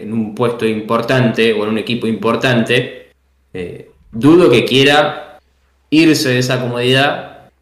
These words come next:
a pelear un lugar que va a ser muy difícil de ganar.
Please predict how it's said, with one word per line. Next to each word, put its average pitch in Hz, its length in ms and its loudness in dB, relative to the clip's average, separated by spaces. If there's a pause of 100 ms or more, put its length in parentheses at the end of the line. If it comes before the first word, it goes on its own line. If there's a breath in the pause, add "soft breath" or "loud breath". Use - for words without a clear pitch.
(120)
a 107 560 -6
pelear 135 520 2
un 135 160 4
lugar 143 720 0 (520)
que 117 100 -2
va 143 100 2
a 151 40 0
ser 165 200 -2
muy 165 240 0
difícil 156 440 0
de 113 60 -2
ganar. 131 600 -4